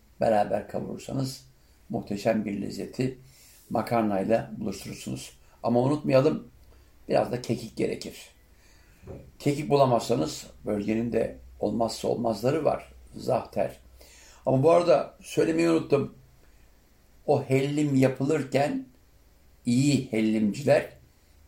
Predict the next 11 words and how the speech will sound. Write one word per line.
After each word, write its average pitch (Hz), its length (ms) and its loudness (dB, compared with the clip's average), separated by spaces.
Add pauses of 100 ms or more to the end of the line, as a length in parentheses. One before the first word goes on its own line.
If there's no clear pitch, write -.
içine 127 440 2
nane 117 340 4
koyarlar. - 640 0 (540)
Yani 107 280 4
naneli 120 720 2 (500)
hellimin 120 720 0 (120)
lezzeti 113 720 0 (380)
bu 127 220 2
lezzetlere 110 720 0
lezzet 113 500 2
katabilir. 113 680 2